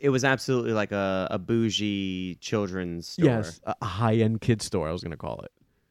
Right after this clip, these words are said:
Speaker 1: Yeah,
Speaker 2: Y-,
Speaker 1: that's
Speaker 2: you know,
Speaker 1: another
Speaker 2: where,
Speaker 1: way of
Speaker 2: like,
Speaker 1: putting
Speaker 2: you know,
Speaker 1: it.
Speaker 2: building blocks cost, like, sixty-five dollars. <laughs>
Speaker 1: Yeah, really, like, Young Einstein to the nth degree toys.
Speaker 2: Yeah, I wish I remember the name of the store. I mean, w-, w-,
Speaker 1: I can
Speaker 2: rent
Speaker 1: see
Speaker 2: away.
Speaker 1: it.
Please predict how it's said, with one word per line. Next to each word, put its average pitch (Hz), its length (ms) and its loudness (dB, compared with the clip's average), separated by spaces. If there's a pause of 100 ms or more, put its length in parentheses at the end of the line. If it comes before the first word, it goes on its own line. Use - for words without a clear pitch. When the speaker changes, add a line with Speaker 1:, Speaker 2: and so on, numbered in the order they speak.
(140)
Speaker 1:
Yeah, 117 300 6
Speaker 2:
Y-, 101 60 6
Speaker 1:
that's 113 160 4
Speaker 2:
you 131 60 10
know, 110 180 8
Speaker 1:
another 104 140 4
Speaker 2:
where, 117 120 6
Speaker 1:
way 110 60 4
of 107 60 6
Speaker 2:
like, - 80 -2
Speaker 1:
putting 117 200 0
Speaker 2:
you 110 60 4
know, 104 80 4
Speaker 1:
it. 101 60 0 (200)
Speaker 2:
building 117 340 8
blocks 101 280 0
cost, 101 260 -2
like, 92 240 -4
sixty-five 95 520 -2
dollars. - 440 -6 (200)
<laughs> - 180 4
Speaker 1:
Yeah, 92 460 4
really, 107 420 2
like, 90 320 -2
Young 92 220 -2
Einstein 85 1200 -6
to 101 120 -6
the - 160 -6
nth 87 240 -4
degree 87 320 -4
toys. 82 580 -6
Speaker 2:
Yeah, 107 320 -4
I 110 80 -4
wish 107 240 0
I 107 40 -2
remember 104 260 -2
the 92 100 -2
name 92 140 -2
of 90 80 -10
the - 60 -10
store. - 260 -8
I - 40 -12
mean, 90 280 -6
w-, 101 180 -2
w-, 98 160 -4
Speaker 1:
I 123 80 4
can 175 160 4
Speaker 2:
rent 98 120 2
Speaker 1:
see 95 100 4
Speaker 2:
away. 95 140 6
Speaker 1:
it. - 180 -4